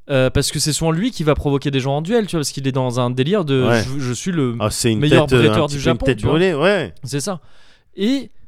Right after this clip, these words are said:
Speaker 1: quand il perd des combats, alors il en perd peu parce qu'à cette époque-là, ça veut
Speaker 2: <laughs>
Speaker 1: plutôt dire que tu crèves quand
Speaker 2: Ouais.
Speaker 1: tu les perds. Mais en fait, quand il perd, il apprend des choses.
Speaker 2: Ouais.
Speaker 1: Et c'est comme ça qu'il gagne vraiment quelque chose. Il gagne en maturité quand il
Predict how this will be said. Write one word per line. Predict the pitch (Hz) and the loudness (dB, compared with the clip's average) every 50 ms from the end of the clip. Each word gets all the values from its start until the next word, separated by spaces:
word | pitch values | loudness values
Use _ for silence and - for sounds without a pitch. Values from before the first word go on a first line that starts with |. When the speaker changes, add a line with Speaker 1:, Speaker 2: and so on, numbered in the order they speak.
| - - - | -20 -14 -8
Speaker 1:
quand | - 175 165 - - | -4 -4 -4 -2 -4
il | 151 | -4
perd | - - 220 269 247 185 | 2 4 4 4 4 0
des | 156 139 | -2 -4
combats, | - 135 131 127 151 220 233 - - - - - - - | -4 -6 -6 -6 -6 -6 -8 -12 -16 -16 -16 -18 -14 -6
alors | - 123 123 135 | -2 -2 0 0
il | 135 127 | 0 0
en | 131 - | 0 2
perd | 165 143 - | 2 2 0
peu | - - 294 302 | 0 0 0 0
parce | - 151 123 - - | 0 -2 -4 -4 -4
qu'à | 139 117 | -6 -6
cette | - - | -6 -6
époque-là, | 135 - 135 127 - 156 139 | -6 -6 -6 -4 -2 -2 -2
ça | 127 120 123 | 0 2 2
veut | 113 123 120 143 | 4 4 2 2
Speaker 2:
<laughs> | |
Speaker 1:
plutôt | - 135 131 139 139 135 | 0 -4 -2 0 0 0
dire | 127 139 135 - | 2 0 0 0
que | 135 123 | -2 -6
tu | - 127 | -8 -8
crèves | - - 226 233 240 208 | -8 -6 -6 -6 -6 -6
quand | - 107 107 | -4 -4 -2
Speaker 2:
Ouais. | 107 | -2
Speaker 1:
tu | - | -2
les | 135 | -2
perds. | 139 208 220 202 - - - - - - - _ _ - | -4 -4 -6 -8 -8 -14 -16 -16 -18 -20 -20 _ _ 0
Mais | 151 | 2
en | 170 | 2
fait, | 262 294 | 2 2
quand | - 185 165 - - | 0 0 -2 -2 -2
il | 156 | -2
perd, | - - 254 226 160 | 0 2 2 2 2
il | 139 135 | 2 2
apprend | 131 - - 185 165 | 0 0 -2 -2 -4
des | 135 | -4
choses. | - - 120 113 107 - - | -4 -6 -8 -12 -12 -10 -6
Speaker 2:
Ouais. | 101 107 - | -4 -4 -2
Speaker 1:
Et | 147 139 | -2 -2
c'est | - - 156 | -2 -2 0
comme | - 165 160 165 | 0 0 0 0
ça | - 180 | -2 -4
qu'il | - - 160 147 | -4 -6 -4 0
gagne | 147 190 196 190 | 2 2 2 2
vraiment | 170 151 147 151 147 135 | 0 0 0 0 0 0
quelque | 160 151 151 | -2 -2 -4
chose. | 175 - | -4 -8
Il | - 190 160 | -8 -4 0
gagne | 160 208 233 214 | 2 2 2 2
en | 196 | 0
maturité | 175 165 156 - 175 160 156 - 226 | -2 -2 -2 -2 -2 -2 -2 -2 -4
quand | - 180 160 - - | -4 -6 -6 -6 -6
il | 151 151 139 | -8 -8 -8